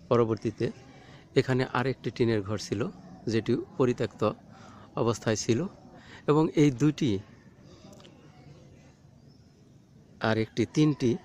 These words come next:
এই তিনটি ভবন, একটি ভবন এবং দুইটি টিনের ঘর, এই দুইটি বিগত ষোলো বছরের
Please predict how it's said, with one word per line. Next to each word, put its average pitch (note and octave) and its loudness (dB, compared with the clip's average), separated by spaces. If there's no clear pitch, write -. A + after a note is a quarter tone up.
এই C3 6
তিনটি E3+ 4
ভবন, A#2+ 2
একটি D3+ 4
ভবন C3 0
এবং B2+ 2
দুইটি A#2 0
টিনের C#3 2
ঘর, G#2 -2
এই C3+ 6
দুইটি A#2+ 0
বিগত C#3 0
ষোলো E3 4
বছরের G#2+ 0